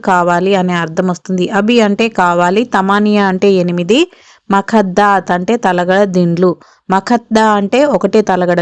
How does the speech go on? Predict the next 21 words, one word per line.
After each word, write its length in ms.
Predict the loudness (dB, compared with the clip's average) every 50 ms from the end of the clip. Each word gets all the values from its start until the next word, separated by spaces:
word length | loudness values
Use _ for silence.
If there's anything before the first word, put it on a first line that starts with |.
| -2 -2
దిండు, 220 | -4 -4 -2 -2 0 0 0
మఖద్దాత్ 760 | 0 -2 -2 -2 -4 -4 -4 -4 -2 0 2 2 2 0 -2 -4 -6
అంటే 220 | -6 -4 -4 -4 -4 -2 -2
తలగడ 320 | -2 -2 0 0 0 0 0 0 0
దిండ్లు 280 | -2 -2 -2 0 0 0 0
అనే 120 | 0 -4 -6 -8 -8
అర్థం 240 | -8 -6 -6 -4 -4 -4
వస్తుంది. 380 | -6 -6 -6 -4 -4 -4 -4 -8 -12 _ _ -20 -20 -20 -16 -6 -2 0
అలాగే 300 | 0 2 0 0 0 2 2 4
నా 80 | 4 4 4 2
దగ్గర 240 | 2 2 2 0 0 0 2 2
తొమ్మిది 340 | 4 4 4 4 4 2 2 2
బంతులున్నాయి, 760 | 0 0 0 0 0 0 0 0 0 0 0 0 0 0 -2 -2 -4 -8 _ _ _ _ _ _
నా 100 | -2 0 2 2
దగ్గర 200 | 2 2 2 2 2 2 2
తొమ్మిది 320 | 2 4 4 4 4 2 2 2 2
బాల్స్ 320 | 2 2 2 2 0 0 0
ఉన్నాయి. 340 | 0 0 0 0 0 0 0 0 0
దీన్ని 240 | 0 0 2 2 0 0
అరబీ 240 | 0 0 0 0 2 2 2
భాషలో 320 | 0 0 0 0 0 2